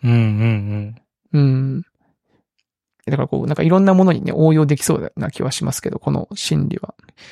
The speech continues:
Speaker 1: もう会社がちょっと決算なんで、
Speaker 2: うんうん。
Speaker 1: いろいろ書類をまとめてるんですけど、まあ、か-、会社と関係せずに、なんかこの間ガス代の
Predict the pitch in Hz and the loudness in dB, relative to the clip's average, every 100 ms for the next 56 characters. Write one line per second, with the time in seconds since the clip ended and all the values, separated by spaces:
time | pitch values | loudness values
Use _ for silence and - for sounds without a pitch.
0 | - 139 165 156 170 156 160 127 151 - | -6 -2 2 4 4 2 2 2 0 0
1 | - - 143 104 101 101 107 117 113 - | -2 0 0 0 -2 -4 -2 -2 -2 -6
2 | - 156 135 131 139 131 131 127 127 - | 2 2 2 0 2 4 4 6 4 0
3 | - - - - 135 131 127 123 - 127 | -10 -20 -10 0 4 6 4 2 2 2
4 | 123 110 - - 113 113 143 156 151 165 | 2 0 -4 -6 -4 -6 -6 -6 0 0
5 | 208 190 208 - 143 147 127 131 110 113 | 2 2 2 2 2 4 4 2 0 -2
6 | 151 175 147 117 - 139 139 139 127 - | -6 -4 -4 -4 0 2 4 2 2 2
7 | 156 156 151 151 | 4 4 4 2